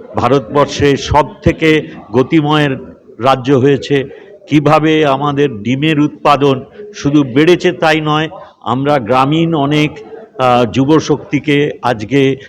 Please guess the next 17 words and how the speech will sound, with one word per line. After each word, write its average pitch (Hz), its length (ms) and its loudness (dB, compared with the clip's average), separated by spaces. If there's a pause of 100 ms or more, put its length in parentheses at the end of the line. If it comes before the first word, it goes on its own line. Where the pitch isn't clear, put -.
(100)
স্বয়ং-, 135 760 -2
স্বনির্ভর 139 720 0
করে 147 260 0
তুলতে 139 340 -4
পেরেছি। 135 520 -4 (540)
আমরা 139 340 2
কিভাবে 156 680 2 (400)
আপনার 131 480 0
মা-, 113 760 -10 (300)
মাংসের 123 580 0
ক্ষেত্রে 151 480 -2
যেহেতু 143 640 0 (300)
আমরা 123 680 2
অনেক, 147 380 0 (600)
আহ, 120 440 0
এগিয়ে 165 320 4
আছি, 120 380 0